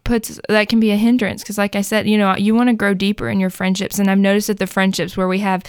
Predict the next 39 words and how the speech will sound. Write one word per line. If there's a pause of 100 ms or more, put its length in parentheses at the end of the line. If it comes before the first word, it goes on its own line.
(340)
had
to,
like,
talk
through
things,
those
are
always
the
deepest
friendships
that
just,
like, (240)
last
so
long.
And (280)
so
I
hate
the,
that
I, (220)
you
know,
am
so
conflict
avoidant,
and
when
I
really
just
need
to,
like,